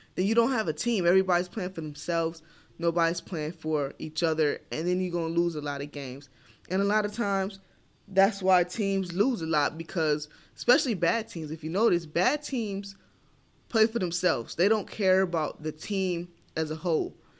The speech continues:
They care about getting their numbers. They care about getting their next contract, you know, and they care about what they can do. You know what I'm saying? They care about how many points they score, if they get in a triple-double, if they get in a double-double, because they,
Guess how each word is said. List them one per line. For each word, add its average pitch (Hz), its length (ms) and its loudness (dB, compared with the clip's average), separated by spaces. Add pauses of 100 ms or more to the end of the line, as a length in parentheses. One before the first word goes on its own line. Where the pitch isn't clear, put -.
(140)
They 170 100 -2
care 180 220 4
about 170 320 0 (220)
getting 143 320 -6
their 190 200 6
numbers. 147 460 -4
They 151 140 0
care 160 260 -2
about 131 340 -6
getting 139 220 -8
their 196 220 6
next 170 240 0
contract, - 560 -8 (420)
you 151 80 -6
know, 151 300 2 (100)
and 143 460 -2 (280)
they 170 120 6
care 180 220 4
about 165 300 0
what - 260 -4
they 226 200 8
can 202 200 -2
do. 139 220 -8 (220)
You 160 100 -4
know 160 60 -2
what 151 80 2
I'm 143 40 -4
saying? 156 240 -4
They 180 160 6
care 196 360 4
about 160 440 0 (400)
how 185 180 4
many 185 180 2
points 185 360 -2
they 170 160 2
score, 170 440 2
if 156 100 -4
they 165 100 4
get 160 200 -2
in 165 60 -4
a 160 60 -2
triple-double, 165 720 -2
if 147 80 -2
they 165 140 0
get 165 140 -4
in 160 100 -4
a - 20 -4
double-double, 156 600 -4
because 151 400 -4
they, 156 140 -6